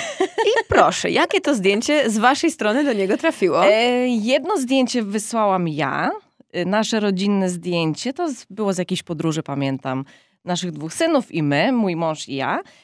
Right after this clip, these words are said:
Speaker 1: I jak się dowiedział mój mąż o tym konkursie, też wysłał po raz drugi. No i się okazało za chwilę, że, e, dostaliśmy się. Jedno i drugie zdjęcie zostało zaakceptowane, także zostało umieszczone na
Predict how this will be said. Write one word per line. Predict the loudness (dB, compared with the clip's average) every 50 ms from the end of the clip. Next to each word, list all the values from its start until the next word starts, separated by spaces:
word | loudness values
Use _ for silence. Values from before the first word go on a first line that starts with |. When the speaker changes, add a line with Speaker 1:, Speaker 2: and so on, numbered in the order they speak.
| _ _ -6
Speaker 1:
I | -2 0 0 2 2 0 0 2
jak | 0 0 0 0
się | -2 -2
dowiedział | 0 0 0 2 2 2 2
mój | 4 4 4 4
mąż | 4 4 4 4 2 0 -4 -4 -2
o | -2 -2
tym | -2 0 -2 -2 0
konkursie, | 0 -2 -2 -2 -2 -4 -2 0 0 2 4 4 4
też | 4 4
wysłał | 0 0 0 -2 -4 -4
po | -2 0 2 4
raz | 4 4 4
drugi. | 2 2 2 2 0 -6 -6 -8 -10 -20 _ _ _ _ -10
No | -6 -4 -2 -2
i | -2
się | -4 -4 -6
okazało | -6 -6 -8 -2 0 0 0 0 -2
za | -4 -6 -10
chwilę, | -10 -10 -8 -4 -2 -2 -2 -4 -8 -20 -20 -20 -20 -20 _ -10 -6 -2 2
że, | 4 4 4 4 4 2 -2 -2 -2 -2
e, | 0 0 -2 -4 -6 -10 -14 _ _ -2 0
dostaliśmy | 0 2 2 0 0 0 -2 0 0 2 2 2
się. | 2 0 0 0 0 -2 -4 _ _ -6 0
Jedno | 2 2 2 4 4 4 4
i | 4
drugie | 2 2 2 2 0
zdjęcie | 0 0 0 0 0 0 0 0 2 0 0 -4 -10 _ _ _ _ _ -10
zostało | -4 -2 0 0 0 2 4 4 4
zaakceptowane, | 4 4 2 0 -2 -4 -2 0 0 2 4 2 4 2 0 0
także | 0 0 0 0 2 2 2 2 0 -2 -8 _ _ _ _ _ _ _ _ -20 -20 -18 _ -6
zostało | -6 -4 0 2 4 4 4 4
umieszczone | 4 4 4 2 2 2 4 4 4 4 4 4
na | 4 6 6 4 4 2 0 -2